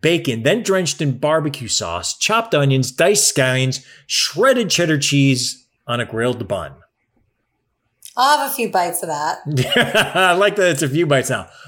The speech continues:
Speaker 1: Again, I'm gonna go get that shit out of my face 'cause they're doing chopped onions and diced scallions and shredded cheddar cheese. Do
Speaker 2: Yeah,
Speaker 1: I
Speaker 2: I'm
Speaker 1: have
Speaker 2: into it.
Speaker 1: issues? I, do I have issues?
Speaker 2: Yeah. Yeah,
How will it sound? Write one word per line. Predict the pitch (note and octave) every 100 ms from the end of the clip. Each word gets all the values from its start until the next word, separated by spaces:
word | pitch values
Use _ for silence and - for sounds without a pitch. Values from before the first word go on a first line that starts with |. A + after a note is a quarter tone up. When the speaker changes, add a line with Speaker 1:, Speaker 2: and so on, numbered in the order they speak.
| -
Speaker 1:
Again, | C#3 C#3 E3 D#3+
I'm | D3+
gonna | G#3
go | A3 G#3
get | C#3+ D3
that | E3 D#3+
shit | - D#3+ C#3
out | B2+
of |
my | A#2
face | A2 A#2+ A2+ G#2+ - - - -
'cause | E3+
they're | C#3+ E3
doing | D3 C#3+ C3
chopped | - E3 G3 -
onions | D3+ C3 B2 B2 - -
and | G#3 A#3+ A#3+
diced | D#3+ C3+ - -
scallions | A#2+ A2+ A#2 A2 A2+ - _
and | G#3+ A#3+ B3+
shredded | - F#3+ F3+ E3
cheddar | C#3 C#3+ B2
cheese. | B2 A#2 G#2 G2+ - - _ _ _ _ _ _ _ -
Do | -
Speaker 2:
Yeah, | -
Speaker 1:
I | G#3
Speaker 2:
I'm |
Speaker 1:
have | B3+ G#3
Speaker 2:
into | F#3+
it. |
Speaker 1:
issues? | F#3 F3 F#3 - - -
I, | F3+ A#3+
do | A3+ G#3+
I |
have | C4 F#3+
issues? | - F#3+ F3 C#3+ -
Speaker 2:
Yeah. | F4+ F4 - - _ _ - - - -
Yeah, | A3+ C#4+ A3+